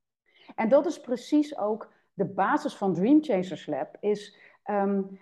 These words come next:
is dat het een groep is van Dream Chasers. Op het moment dat jij echt namelijk aan de gang gaat met het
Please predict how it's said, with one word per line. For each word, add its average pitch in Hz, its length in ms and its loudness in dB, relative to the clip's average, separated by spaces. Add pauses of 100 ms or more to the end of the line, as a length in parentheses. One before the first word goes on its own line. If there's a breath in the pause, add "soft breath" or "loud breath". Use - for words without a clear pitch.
(140)
is - 260 0
dat 220 180 0
het 208 180 -4
een 196 120 -2
groep 311 440 2
is 202 240 0
van 202 180 -2
Dream 254 280 2
Chasers. 180 480 -2
Op 185 100 -6
het 233 100 -2
moment 302 240 4
dat 294 140 -2
jij 196 220 -2
echt - 240 -2
namelijk 226 320 -6
aan 202 120 -2
de 180 60 -4
gang 339 380 -2
gaat 175 220 -4
met 160 140 -4
het 151 200 -8